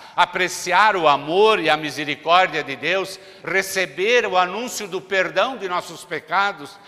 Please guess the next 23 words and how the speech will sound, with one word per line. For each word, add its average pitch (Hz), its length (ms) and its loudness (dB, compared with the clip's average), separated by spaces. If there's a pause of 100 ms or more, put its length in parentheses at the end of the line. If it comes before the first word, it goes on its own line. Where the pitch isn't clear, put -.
(220)
e 190 80 -4
escutarmos 233 840 -2
com 196 240 -2
fé - 760 -6
que 180 100 -8
Ele 262 300 -2
nos 214 280 -8
cobrirá 226 840 0
com 254 160 -10
as 214 100 -2
suas 165 420 0
asas 233 560 0 (240)
e 180 60 -12
que 202 120 -6
debaixo 220 800 2
dessas 180 480 0
asas 185 460 2 (220)
nós 185 200 -6
estaremos 180 540 0
seguros. 175 840 -8 (640)
E 151 80 -14
por 214 240 -12
quê? 135 380 -10